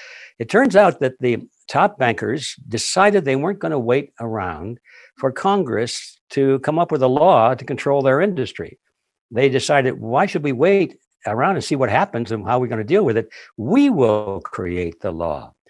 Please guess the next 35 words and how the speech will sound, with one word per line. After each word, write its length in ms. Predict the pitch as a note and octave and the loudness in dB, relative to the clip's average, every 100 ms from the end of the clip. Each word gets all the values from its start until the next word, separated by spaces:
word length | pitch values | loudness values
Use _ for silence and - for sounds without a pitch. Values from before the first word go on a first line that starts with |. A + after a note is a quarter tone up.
| - - | -20 -12
We 280 | B2 G#3 C#4+ | 0 4 4
will 160 | A#3 B2+ | 4 2
be 200 | G2+ A#2+ | 2 0
in 100 | G#2 | 0
the 80 | G2 | -2
lead 320 | A#2 G#2+ E2 | -2 -2 -4
of 180 | D#2+ - | -12 -2
calling 360 | C3 A#2 F#2 | 0 2 -2
for 180 | - E2+ | -8 -10
reform, 600 | E2+ - A#2+ F2+ C#2 C2 _ - - - | -10 -8 -6 -6 -8 -16 _ -20 -20 0
but 80 | D3+ | 4
we 100 | D#3 | 4
must 320 | E3+ A#3 - | 6 4 4
not 260 | F3 E3+ D3 | 0 0 2
let 200 | D#3 D#3 _ D#3+ | 0 0 _ -8
the 100 | B2+ | -2
world 280 | C3 C3+ A2+ | 0 0 0
know 320 | A2+ A2 G#2 _ | 0 -2 -4 _
that 160 | A2 G#2 | -12 -2
we 220 | C3+ B2 | -2 0
are 140 | F2+ | -4
doing 360 | E2 A#2 G#2+ D#2+ | -4 -2 -2 -4
it." 160 | C#2+ _ - - - | -12 _ -20 -20 0
So 240 | E3 D#3+ | 4 6
it 100 | D#3 | 6
was 180 | D#3+ B2 | 2 0
necessary 600 | A#3+ G#3+ F#3 D#3 C#3+ C3 | -4 -4 -4 0 2 2
to 120 | C3+ | 0
lay 220 | B2 C#3+ | 0 0
their 180 | C3+ A2+ | 2 0
initial 520 | G#2+ A#2+ - B2 G#2+ | -2 -4 -6 -8 -8
plans 800 | G2 - B2 G#2 F2 D#2 - - - - - - | -8 -6 -4 -4 -6 -14 -18 -20 -20 -20 -18 -4
under 180 | D3 D3+ | -2 -2
conditions 520 | D#3 E3 F#3+ F3 C#3 | -2 -2 -2 -2 -2
of 280 | C3 A#2 | -4 -6